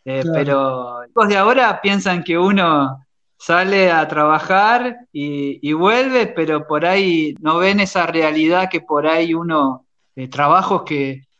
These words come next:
Speaker 1: eh, hace, está buenísimo, ¿viste? Que la nueva generación tenga ganas de, de hacer cosas como nosotros hacíamos, eh, antiguamente cuando éramos chicos.
Speaker 2: Sí, un poco está cambiando eso, eh, se ve,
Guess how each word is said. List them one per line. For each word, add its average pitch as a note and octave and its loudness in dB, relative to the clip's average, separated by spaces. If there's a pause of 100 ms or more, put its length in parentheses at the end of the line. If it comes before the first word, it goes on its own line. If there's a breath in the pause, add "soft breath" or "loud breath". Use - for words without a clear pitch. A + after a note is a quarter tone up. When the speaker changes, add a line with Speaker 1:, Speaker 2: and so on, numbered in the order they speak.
(140)
Speaker 1:
eh, B2 -12
hace, F#3 0 (200)
está - -4
buenísimo, F3 4
¿viste? F#3 -2
Que D3 -6
la D3 -2
nueva F3+ 2
generación F3+ -2 (460)
tenga F3 0
ganas F3+ 0
de, D3 -2 (260)
de D3 -6
hacer F3+ -4
cosas F#3 0 (380)
como D3 0
nosotros F3+ -2
hacíamos, E3 0
eh, C3 -4
antiguamente E3+ 2
cuando C3+ -4
éramos D3 -2
chicos. D#3 -2 (540)
Speaker 2:
Sí, G3+ 2
un E3+ 2
poco A#3 0
está A3+ 0
cambiando F3+ 4
eso, C#3+ -6
eh, D3 -6
se D#3 -4
ve, E3+ 2